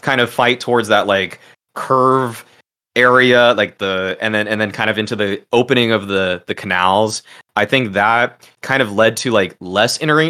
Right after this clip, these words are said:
i-, interesting interaction because I almost just felt like it, it's like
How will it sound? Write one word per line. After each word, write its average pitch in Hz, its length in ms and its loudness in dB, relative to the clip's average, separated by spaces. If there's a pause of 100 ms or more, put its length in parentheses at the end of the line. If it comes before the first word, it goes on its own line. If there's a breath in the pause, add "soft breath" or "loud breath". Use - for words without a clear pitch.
(120)
i-, 160 160 -4
interesting 160 400 -2
interaction 151 340 0
because 147 200 -2
I 147 120 4
almost 220 280 2
just 254 120 0
felt 175 180 2
like 147 260 4 (400 loud breath)
it, 139 240 -2
it's 135 200 -2
like 123 360 2